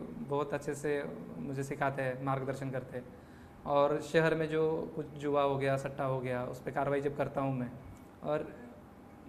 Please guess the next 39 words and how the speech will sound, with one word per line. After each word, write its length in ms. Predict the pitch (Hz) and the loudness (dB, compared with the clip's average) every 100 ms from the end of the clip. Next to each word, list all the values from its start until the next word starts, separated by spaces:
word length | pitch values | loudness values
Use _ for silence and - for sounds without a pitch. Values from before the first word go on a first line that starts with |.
| - - - - | -6 -6 -6 -2
एक 180 | 175 170 | 0 6
बार 160 | 170 | 6
अभी 460 | 175 170 185 180 156 | 6 4 4 4 2
just 300 | 160 165 165 | 2 2 0
कल 200 | - 165 | 0 2
ही 220 | 175 185 | 2 2
एक 140 | 196 190 | 2 2
महिला 260 | 165 160 | 0 2
आई, 180 | 135 139 - - - - - - - - - | 0 -2 -8 -16 -18 -20 -20 -20 -18 -14 -12
उसका 220 | - 175 | 0 4
बेटा 600 | 165 165 185 190 180 151 151 147 160 | 6 8 8 8 8 4 2 -2 -4
वो 180 | 156 160 | -2 0
नशे 300 | 160 - 170 | 0 0 0
की 120 | 170 | 2
दवाई 300 | 160 151 151 | 4 4 4
वगैरह 240 | 151 156 | 4 2
खाता 260 | 139 139 123 | 2 0 0
था, 180 | 131 120 - - - - - - - - - - - - - - - | -2 -8 -12 -16 -18 -18 -18 -20 -20 -20 -20 -20 -20 -18 -18 -8 -4
तो 80 | |
उसको 280 | 151 - 165 | -4 0 0
थाने 520 | 165 - - - 151 | 0 -8 -4 0 2
में 100 | 160 | 4
लाया 220 | 156 143 143 | 6 6 6
गया 200 | 135 123 | 4 2
था 240 | 139 175 - - - | 0 -4 -10 -10 -4
और 200 | 151 147 | -4 0
महिला 240 | 147 147 | 4 4
मेरे 180 | 147 147 | 4 4
पास 280 | 147 143 143 | 2 2 2
आई 180 | 139 | 2
और 120 | 156 160 | 0 0
बोली 260 | 147 143 | -2 -4
कि 220 | - 156 | -2 -4
"सर, 160 | 156 160 | -2 -2
मेरे 200 | 151 143 | 0 0
बेटे 220 | 139 143 | 0 0
को 100 | 143 | -2
छोड़ 220 | 143 156 | 2 2
दीजिए।" 320 | 127 117 120 | 2 -2 -4